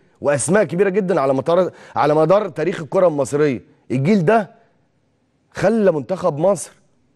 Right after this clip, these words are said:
بقى الناس بتتكلم، بتشكك في منتخب مصر. الجيل ده شفنا معاه اللي مش نف-، ما شفناهوش حقيقي بجد. ف-، ف-، هتكلم على بطولات افريقيا، اه وصل كاس عالم و-، و-، وفرحونا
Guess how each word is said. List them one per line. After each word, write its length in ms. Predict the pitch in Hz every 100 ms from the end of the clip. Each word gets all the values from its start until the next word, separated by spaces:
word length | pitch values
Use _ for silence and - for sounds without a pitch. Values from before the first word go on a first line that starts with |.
| _
بقى 200 | - 151
الناس 320 | 151 165 202 147
بتتكلم، 580 | 139 123 - 190 185
بتشكك 540 | 131 113 180 - 127 -
في 100 | 107
منتخب 400 | 107 135 131 107
مصر. 280 | 107 104 - _ - -
الجيل 340 | 139 147 214 170
ده 280 | 233 214 - _ _ _ _
شفنا 440 | - 233 175 190
معاه 440 | 165 151 214 240 190 - _ -
اللي 140 | 156
مش 220 | 185 165 175
نف-، 260 | 170 170
ما 120 | 175
شفناهوش 720 | 143 151 160 165 175 113 - - _ _ _ _ _
حقيقي 360 | - 170 233 208
بجد. 440 | 139 165 127 - _ _ _ _ _ -
ف-، 200 | 135 202
ف-، 100 | 160
هتكلم 640 | 196 175 156 147 214 214
على 140 | 170 156
بطولات 320 | 143 180 190
افريقيا، 360 | 135 160 147
اه 100 | 175
وصل 240 | 170 175 143
كاس 260 | 156 143
عالم 400 | 131 175 185 175 - - _ -
و-، 260 | 147 156
و-، 420 | 156 147 165 160 170
وفرحونا 720 | 143 165 160 120 208 196